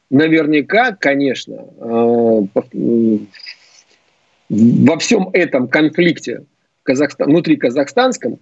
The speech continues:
есть, наверное, и какие-то внутриэлитные противоречия. Да, собственно говоря, и Токаев их не скрывал. Если он обвинил в госизмене, э, главу, э, спецслужбы, да, человека, который несколько раз, по-моему, два раза был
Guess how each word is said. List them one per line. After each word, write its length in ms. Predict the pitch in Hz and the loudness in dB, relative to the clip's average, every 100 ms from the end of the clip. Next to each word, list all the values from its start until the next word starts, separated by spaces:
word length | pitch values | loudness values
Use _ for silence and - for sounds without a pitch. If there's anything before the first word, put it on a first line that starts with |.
| _ - | _ -6
есть, 400 | 113 131 254 - | 0 2 2 2
наверное, 500 | 143 139 185 220 147 | 0 2 2 0 -2
и 160 | - 143 | -2 -2
какие-то 680 | 151 131 220 220 - 117 101 - | -2 -4 -4 -4 -2 -4 -6 -2
внутриэлитные 760 | 139 196 196 175 160 196 170 139 | 2 2 2 2 2 0 0 0
противоречия. 640 | 160 147 165 180 120 101 | 0 0 2 2 0 -2
Да, 80 | 110 | -2
собственно 320 | - 196 160 | -2 0 2
говоря, 160 | 147 214 | 2 2
и 140 | 175 | -2
Токаев 440 | 165 175 226 208 | -2 0 0 0
их 140 | 151 - | 0 -2
не 80 | 156 | -6
скрывал. 600 | - 185 185 127 110 - _ _ - | -2 0 2 0 -4 -10 _ _ 0
Если 280 | 156 185 165 | 0 2 2
он 340 | 139 120 123 - | 2 0 -4 -4
обвинил 540 | 135 123 170 185 214 | -4 2 2 4 2
в 100 | 143 | 0
госизмене, 880 | 135 143 135 131 139 175 185 131 110 _ _ _ - | 0 2 0 2 2 4 2 0 -2 _ _ _ -4
э, 360 | 120 120 120 | 0 2 2
главу, 1000 | 113 127 135 135 165 170 135 113 123 120 | 2 2 2 4 2 2 -2 -4 -4 -2
э, 20 | 120 | -2
спецслужбы, 840 | - 160 160 165 156 120 104 101 | 0 -2 0 2 2 2 -4 -4
да, 180 | 120 180 | -2 -2
человека, 500 | - 123 135 170 - | 0 0 0 0 -4
который 340 | 113 123 135 | -4 0 0
несколько 420 | 131 135 - 123 | 0 -4 -6 -2
раз, 180 | 127 151 131 | 0 0 -4
по-моему, 240 | 104 110 | -18 -8
два 160 | 117 147 | -2 0
раза 220 | 160 131 | 0 -2
был 100 | 117 | -10